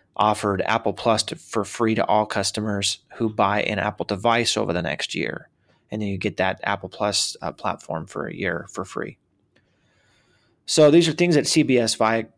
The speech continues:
or, you know, uh, Viacom C B S could do, but that they just haven't done at this point. And maybe this Miramax deal is sort of a sign of that as they're increasing scale, right?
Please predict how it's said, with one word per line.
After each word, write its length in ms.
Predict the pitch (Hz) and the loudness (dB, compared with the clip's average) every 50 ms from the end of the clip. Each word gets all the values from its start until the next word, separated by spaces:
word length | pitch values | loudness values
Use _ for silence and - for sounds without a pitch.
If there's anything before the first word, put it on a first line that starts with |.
| _ _ - | _ _ -2
or, 280 | 127 113 107 101 - - | 0 0 0 -2 -2 -4
you 60 | - | -6
know, 80 | 117 107 - - - | -4 -2 -4 -4 -2
uh, 300 | - 123 117 110 107 104 104 - _ _ _ - | 0 0 0 0 0 -2 -4 -8 _ _ _ -4
Viacom 460 | 120 127 120 123 120 - 117 113 110 | 0 2 2 2 2 0 -2 -2 0
C 160 | - - 123 | 0 0 0
B 160 | 113 113 107 | 2 2 0
S 160 | 107 104 101 | 0 0 -2
could 240 | - - 110 107 110 | -2 -4 -4 -6 0
do, 520 | 113 156 180 175 143 123 117 117 117 117 - _ _ _ | 4 6 6 6 6 6 4 2 0 -4 -8 _ _ _
but 100 | - - | -12 -4
that 220 | - 120 113 104 _ _ _ - | -2 -2 -2 -4 _ _ _ -2
they 100 | 131 127 | -2 0
just 280 | 123 131 123 - - | 0 0 0 0 0
haven't 340 | - 135 135 123 123 110 110 | 2 0 0 0 -2 -4 -4
done 160 | 107 120 113 | -2 -2 -2
at 140 | 113 107 110 | -2 -4 -4
this 180 | - 95 85 - | -4 -6 -6 -6
point. 420 | _ - - - 104 90 - - _ _ _ _ _ _ _ _ _ _ _ _ _ _ | _ -10 -10 -6 -6 -6 -8 -10 _ _ _ _ _ _ _ _ _ _ _ _ _ _
And 240 | - - 113 110 107 | -6 -6 -4 -4 -2
maybe 200 | 113 113 113 117 | -2 0 0 0
this 180 | 110 110 - - | 0 -2 -4 -2
Miramax 560 | 113 110 107 110 107 107 107 104 - - - | -2 -2 -2 -2 -2 -4 -4 -4 -6 -6 -4
deal 240 | - 110 107 101 104 | -2 -2 -2 -2 -2
is 100 | - - | -6 -4
sort 140 | - 110 | -2 -2
of 100 | 101 104 | -2 -2
a 60 | - 101 | -2 -2
sign 320 | - - 113 110 110 107 | -2 0 0 -2 -2 -2
of 160 | 104 98 98 | -4 -6 -4
that 220 | 98 98 98 98 101 | -6 -6 -4 -4 -6
as 100 | 104 98 | -4 -4
they're 140 | 101 101 | -4 -4
increasing 520 | 101 101 - - - 107 104 - 101 98 101 | -4 -6 -6 -4 -4 -2 -2 -2 -4 -4 -6
scale, 460 | 101 - - - 92 90 87 76 - | -6 -6 -2 -2 0 0 0 0 -2
right? 360 | 85 87 87 90 95 98 95 | -2 -2 -2 -2 -2 -2 -4